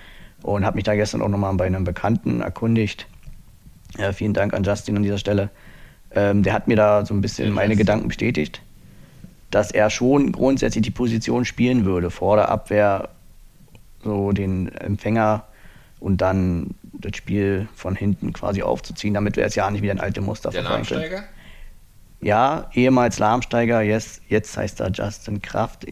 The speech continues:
Speaker 1: Ganz genau im Kopf habe ich jetzt seinen neuen Händel noch nicht. Aber genau.
Speaker 2: Wow. Ja.
Speaker 1: Ja, also das wäre so ein Spielertyp, den ich kenne, wo ich meine, ja, könnte dem Unionsspiel gut tun, weil er eben wirklich sehr ballsicher ist,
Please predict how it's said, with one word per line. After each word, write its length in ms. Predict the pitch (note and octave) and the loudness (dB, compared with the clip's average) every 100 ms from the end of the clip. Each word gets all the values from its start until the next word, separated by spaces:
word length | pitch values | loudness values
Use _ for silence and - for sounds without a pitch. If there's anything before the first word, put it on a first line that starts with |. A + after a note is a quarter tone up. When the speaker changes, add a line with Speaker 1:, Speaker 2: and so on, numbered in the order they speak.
| G#2 | -2
Speaker 1:
Ganz 200 | A#2 A#2+ | 0 0
genau 140 | A#2 | -2
im 80 | A2 | -2
Kopf 220 | - - | -2 -4
habe 140 | - G#1 | -2 -2
ich 80 | - | -4
jetzt 160 | - | -6
seinen 160 | - A#1 | -6 -4
neuen 180 | A#1+ A#1+ | -4 -4
Händel 240 | B1 C2 | -4 -4
noch 100 | B1+ | -4
nicht. 240 | B1+ C2 - - - - - - - | -6 -8 -12 -20 -20 -20 -18 -18 -16
Aber 420 | - G#2+ A2 G#2 G2+ | -2 2 4 2 2
genau. 360 | G2+ F2 D#2+ G2+ | 0 0 -2 -6
Speaker 2:
Wow. 380 | B1+ B1 C2 A#1+ - - - - - - - - - - - | -14 -12 -12 -12 -18 -20 -20 -20 -20 -20 -20 -20 -20 -18 -16
Ja. 1500 | A#1+ A1+ - - - - - - - - - - - - - | -14 -14 -16 -20 -20 -20 -20 -18 -16 -16 -16 -18 -18 -18 -6
Speaker 1:
Ja, 160 | A2 A#2+ | 0 2
also 160 | B2+ B2 | 2 2
das 140 | C#3 | 4
wäre 180 | C#3 C#3 | 4 6
so 60 | |
ein 80 | C3+ | 4
Spielertyp, 440 | - B2+ A#2+ A#2+ G2 | 4 4 4 4 2
den 100 | A2 | 2
ich 100 | F#2+ | 2
kenne, 280 | A#2+ D3+ | 2 4
wo 100 | B2+ | 4
ich 160 | B2 - | 2 2
meine, 280 | A2+ A#2 A#2 | 0 2 4
ja, 300 | G#2 A#2 C3 | 6 6 4
könnte 320 | - B2 A#2 | 2 0 4
dem 160 | A#2 A2 | 2 4
Unionsspiel 480 | A2 G#2+ A2+ - F#2+ | 2 2 0 0 0
gut 200 | C#3 - | 0 0
tun, 160 | C3 | 2
weil 140 | A2 G#2+ | 4 4
er 60 | |
eben 160 | G#2 F2+ | 2 2
wirklich 240 | A#2 A2 | 0 0
sehr 140 | G2+ G2+ | 2 2
ballsicher 520 | F#2+ A#2+ B2+ B2+ A#2+ | 4 2 2 2 4
ist, 200 | A#2+ | 2